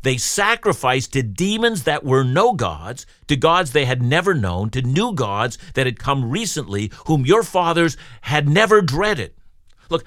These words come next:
I'm not saying all religions are demonic, but there are demonic religions, religions that promote hate and killing and warfare and the destruction of human dignity.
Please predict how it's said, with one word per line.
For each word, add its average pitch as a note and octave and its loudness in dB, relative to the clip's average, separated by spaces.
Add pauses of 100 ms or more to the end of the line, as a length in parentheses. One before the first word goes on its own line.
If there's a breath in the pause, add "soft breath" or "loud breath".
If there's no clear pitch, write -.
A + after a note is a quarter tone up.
(140 loud breath)
I'm D#3+ 2
not G#3 -2
saying C3+ -2
all C3 0
religions G2+ -4
are F#2 -8
demonic, D2+ -10
but G#2 -10
there A#2+ -4
are A2 0 (220 loud breath)
demonic A#2 -4
religions, F#2+ -6 (180 loud breath)
religions B2+ -2
that G2 -6
promote F#2 -6
hate E3 -6
and D#2+ -12
killing D3 -6
and F2 -8
warfare A2 -4 (220 loud breath)
and G2+ -4
the G2+ -4
destruction - -8
of F#2 -10
human G2 -6
dignity. E2+ -12